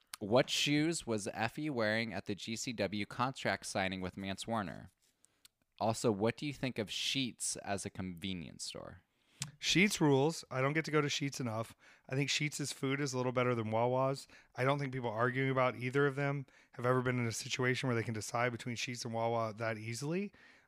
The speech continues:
Speaker 2: Uh, I do like the sandwiches, though. Uh, the shoes I was wearing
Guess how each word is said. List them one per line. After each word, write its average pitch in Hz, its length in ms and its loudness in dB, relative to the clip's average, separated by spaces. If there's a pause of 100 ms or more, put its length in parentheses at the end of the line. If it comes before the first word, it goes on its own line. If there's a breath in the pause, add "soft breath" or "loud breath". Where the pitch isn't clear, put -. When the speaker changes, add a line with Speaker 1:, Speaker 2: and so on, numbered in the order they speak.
(120)
Speaker 2:
Uh, 113 300 0
I 104 100 -6
do 120 140 -2
like 127 140 -2
the 120 80 -10
sandwiches, 131 500 -4
though. 165 240 -2 (1080)
Uh, 131 240 8
the 123 100 4
shoes 208 220 6
I 208 60 12
was 151 160 8
wearing 139 320 6